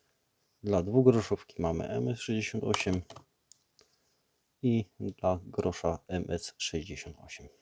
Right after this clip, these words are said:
Także jest gitara. Dobra, moi drodzy, dziękuję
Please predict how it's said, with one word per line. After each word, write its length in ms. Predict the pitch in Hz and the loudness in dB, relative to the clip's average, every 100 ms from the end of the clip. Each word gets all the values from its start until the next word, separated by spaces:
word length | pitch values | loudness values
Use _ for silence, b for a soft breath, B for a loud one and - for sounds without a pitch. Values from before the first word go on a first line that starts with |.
| _ _ _ _ _ _ _ - - - B B B B B B _ _ _ | _ _ _ _ _ _ _ -12 -12 -20 B B B B B B _ _ _
Także 420 | - 110 98 101 92 b b b b b _ _ _ _ _ _ - | -2 0 4 2 2 b b b b b _ _ _ _ _ _ -2
jest 260 | 95 - | -2 -2
gitara. 340 | - - 85 82 _ _ B B B B | -12 -8 -8 -10 _ _ B B B B
Dobra, 260 | 160 131 95 - - - - - | 2 4 4 0 -16 -20 -16 -2
moi 120 | 143 | 4
drodzy, 360 | 135 123 117 107 | 4 6 6 6
dziękuję 520 | 127 127 135 123 127 | 6 10 12 12 12